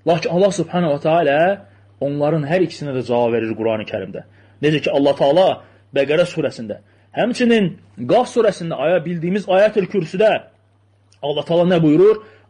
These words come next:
And olsun ki, biz göyləri və yeri və onlar arasında olanları altı gündə yaratdıq və bizə heç bir yorğunluq da üz vermədi. Allahu Akbar.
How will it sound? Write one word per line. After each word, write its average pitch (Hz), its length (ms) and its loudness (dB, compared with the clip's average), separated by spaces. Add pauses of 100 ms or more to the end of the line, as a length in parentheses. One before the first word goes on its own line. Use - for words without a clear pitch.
And 165 260 0
olsun 156 340 0
ki, 156 160 -6
biz 156 160 -2
göyləri 143 480 2
və 151 120 2
yeri 143 320 4 (360)
və 147 140 0
onlar 175 480 2
arasında 160 520 2
olanları 185 720 4
altı 240 380 4
gündə 285 300 2
yaratdıq 202 480 0 (760)
və 160 160 0
bizə 170 240 0
heç 240 240 -2
bir 185 140 -2
yorğunluq 160 560 2
da 143 140 0 (640)
üz 143 240 -2
vermədi. 117 380 -2
Allahu 135 480 0
Akbar. - 280 -14